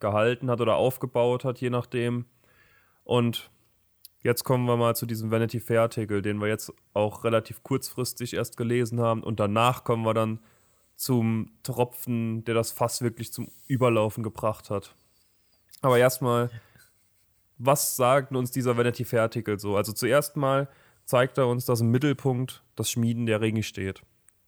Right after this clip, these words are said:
Das war jetzt keine so große Überraschung, wenn man eben auch den Titel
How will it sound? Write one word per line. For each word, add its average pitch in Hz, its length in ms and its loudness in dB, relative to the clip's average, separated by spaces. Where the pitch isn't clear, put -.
Das - 180 -8
war 110 120 4
jetzt 110 160 0
keine 120 260 2
so 123 120 2
große 135 320 0
Überraschung, 120 540 0
wenn 113 140 0
man 117 220 0
eben 107 340 -2
auch 107 260 0
den 107 460 -4
Titel 110 500 -2